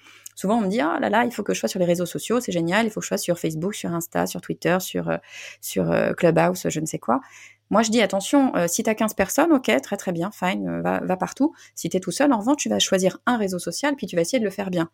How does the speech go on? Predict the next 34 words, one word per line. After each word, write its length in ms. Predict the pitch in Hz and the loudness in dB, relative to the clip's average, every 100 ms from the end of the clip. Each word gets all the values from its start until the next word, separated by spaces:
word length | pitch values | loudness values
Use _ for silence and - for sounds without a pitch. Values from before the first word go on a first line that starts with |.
| - - - | -14 -6 2
Et 100 | 156 | 2
un 60 | |
seul, 260 | 160 220 190 | 2 2 4
euh, 100 | 165 | 4
déjà 260 | 160 175 180 | 2 2 0
à 40 | |
faire 160 | - 170 | -2 0
bien, 180 | 240 | 0
ça, 160 | 247 - | 0 -4
ça 160 | - 170 | -4 -2
va 140 | 165 | -2
certainement 400 | - 202 196 208 | -4 -6 -4 -4
être, 160 | 190 180 | -4 -4
euh, 340 | 165 165 - - | -2 -2 -4 0
<laughs> 60 | |
déjà 280 | 170 175 202 | 2 2 0
suffisamment 480 | 196 190 175 175 185 | -2 -2 -2 0 0
de, 140 | 165 - - - | -2 -4 -16 -4
de 60 | 175 | -2
boulot. » 240 | 175 214 | 2 4
Donc, 160 | 185 156 | 4 2
c'est 160 | - 196 | 0 0
un 80 | 190 | 2
peu 200 | 233 226 | 2 2
c-, 180 | - | 0
cet 160 | - 190 | -2 -2
esprit-là 340 | 185 226 220 | -2 0 2
de 140 | 180 170 | 2 0
se 80 | 180 | 2
dire, « 220 | 220 233 _ - _ - | 2 2 _ -20 _ -2
Ne 120 | 185 | 6
nous 200 | 220 247 | 8 8
éparpillons 500 | 226 220 - 220 196 | 6 2 0 -2 0
pas, 340 | 190 220 294 | 4 6 6